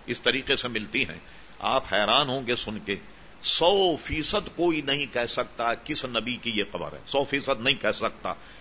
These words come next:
یہ صرف حضور علیہ السلام کے علاوہ کسی قبر کو سو فیصد نہیں کہہ سکتے کہ یہ فلاں نبی کی قبر ہے۔ حضور علیہ الصلوۃ والسلام کی قبر کے متعلق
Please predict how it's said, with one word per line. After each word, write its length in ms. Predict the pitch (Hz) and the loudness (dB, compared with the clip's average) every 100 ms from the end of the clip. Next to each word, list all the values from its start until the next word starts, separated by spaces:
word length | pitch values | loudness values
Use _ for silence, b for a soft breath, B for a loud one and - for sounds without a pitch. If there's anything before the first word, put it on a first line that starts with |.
| B - | B -2
یہ 100 | 101 | -2
صرف 440 | - 113 117 87 | 0 0 -2 -2
حضور 320 | 95 117 143 120 | -2 0 2 2
علیہ 180 | 117 | 2
السلام 520 | 117 - 104 107 117 107 | 0 -2 0 2 0 -2
کے 140 | 104 | -2
علاوہ 600 | 92 101 90 101 165 180 160 B B | 2 2 4 4 4 2 -2 B B
کسی 400 | - 196 - 185 | 0 4 4 4
قبر 360 | 165 135 147 147 | 4 4 4 4
کو 180 | 135 131 | 2 2
سو 220 | 127 123 | 4 4
فیصد 420 | - 120 123 104 | 2 -2 0 0
نہیں 180 | 113 110 | -2 0
کہہ 140 | 110 104 | 0 0
سکتے 320 | 104 - 107 | -2 -2 -2
کہ 160 | 101 101 | 0 0
یہ 300 | 98 131 175 - B B B - | 2 2 0 -4 B B B 4
فلاں 320 | - 120 127 | 8 10 8
نبی 320 | 120 110 110 110 | 8 6 6 4
کی 140 | - | 4
قبر 380 | 95 87 90 78 | 4 4 4 0
ہے۔ 100 | 76 | -2
حضور 360 | 78 117 143 120 | 2 4 6 6
علیہ 200 | 117 113 | 4 2
الصلوۃ 500 | - 104 107 113 107 | 0 2 4 2 -2
والسلام 580 | 107 - 113 135 139 127 | -6 -2 2 2 2 -4
کی 60 | 120 | 0
قبر 320 | 113 110 107 | 2 4 2
کے 140 | 110 | -2
متعلق 500 | 104 - 101 110 190 | -6 0 0 2 -2